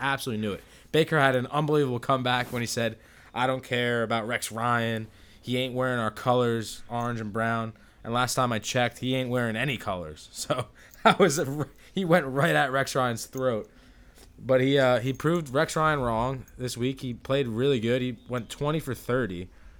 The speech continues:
with three hundred forty-two yards, one touchdown pass, one interception. I don't know. He just made plays. He made solid plays. He dished the ball around to everybody.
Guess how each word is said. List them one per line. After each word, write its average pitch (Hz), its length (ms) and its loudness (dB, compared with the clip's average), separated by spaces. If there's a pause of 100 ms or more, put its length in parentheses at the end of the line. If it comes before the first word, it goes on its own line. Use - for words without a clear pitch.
(240)
with 107 140 -8
three 143 220 2
hundred 147 180 2
forty-two 135 340 0
yards, 110 460 2 (880)
one 139 180 0
touchdown 127 440 0
pass, 123 360 0 (460)
one 127 160 0
interception. 113 720 -4 (580)
I 147 60 -2
don't 180 100 6
know. 127 40 4
He 131 80 2
just 151 160 -4
made 165 320 2
plays. 127 320 0
He 120 40 -4
made 123 140 -2
solid 139 440 4
plays. 120 320 -2
He 110 80 -2
dished 143 340 0
the 139 60 0
ball 117 260 2
around 110 240 0
to 104 80 -2
everybody. 101 560 -4